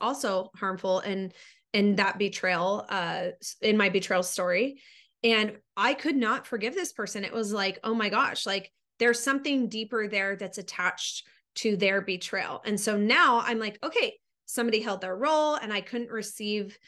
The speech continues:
the ideal response. And so now I need to figure out inside of me what's happening inside of me so I can receive the ideal response and move towards forgiveness." But let me tell you something. Forgiveness is not the goal. That's not the goal.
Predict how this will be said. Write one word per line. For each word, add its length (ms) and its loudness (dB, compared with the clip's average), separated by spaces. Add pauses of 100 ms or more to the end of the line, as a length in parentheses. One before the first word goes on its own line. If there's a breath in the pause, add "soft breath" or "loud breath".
(200 soft breath)
the 240 0
ideal 340 4
response. 560 -2
And 120 -4
so 140 -2
now 300 2
I 140 2
need 240 -2
to 260 -2
figure 340 -4
out 180 -6 (320 soft breath)
inside 400 2
of 140 0
me 380 4 (380)
what's 320 2
happening 400 0
inside 320 -4
of 100 -4
me 140 0
so 260 -4
I 120 0
can 340 -4
receive 520 -4
the 120 4
ideal 360 2
response 580 -4
and 200 -4
move 300 -2 (300 soft breath)
towards 240 -2
forgiveness." 500 -2
But 140 -4
let 80 0
me 100 2
tell 180 -2
you 140 0
something. 440 -6 (200 loud breath)
Forgiveness 500 4
is 120 0
not 220 4
the 80 -2
goal. 300 -8 (760 loud breath)
That's 240 2
not 160 6
the 80 6
goal. 300 0